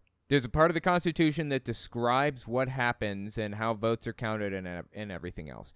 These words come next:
Delegates show up that are sent from the states after elections are certified by the states on December fourteenth or eighteenth or whatever it was that year.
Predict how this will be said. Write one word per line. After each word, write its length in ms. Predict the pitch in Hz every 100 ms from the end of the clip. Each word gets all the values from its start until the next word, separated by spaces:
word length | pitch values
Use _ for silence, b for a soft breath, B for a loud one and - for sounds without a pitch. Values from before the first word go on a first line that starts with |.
| -
Delegates 580 | 98 131 165 180 185 -
show 360 | - - 165 180
up 280 | 143 147 _ -
that 160 | 131
are 100 | 127
sent 300 | 113 139 143
from 320 | - - 139 143
the 80 |
states 680 | 143 - 117 101 107 - - -
after 600 | 107 117 151 143 143 143 _
elections 680 | 123 120 131 - 160 147 135
are 340 | - 123 120
certified 640 | - 175 160 139 117 104 101
by 140 | 101
the 100 | 92
states 400 | - 107 101 98
on 280 | 113 107 98
December 480 | 110 110 120 120 117
fourteenth 600 | - 120 - 127 120 113
or 200 | 110 101
eighteenth 540 | - 113 - 107 101 95
or 100 | 92
whatever 380 | 95 95 92
it 80 | 87
was 440 | 73 82 78 85 -
that 220 | 98 73
year. 320 | 87 73 85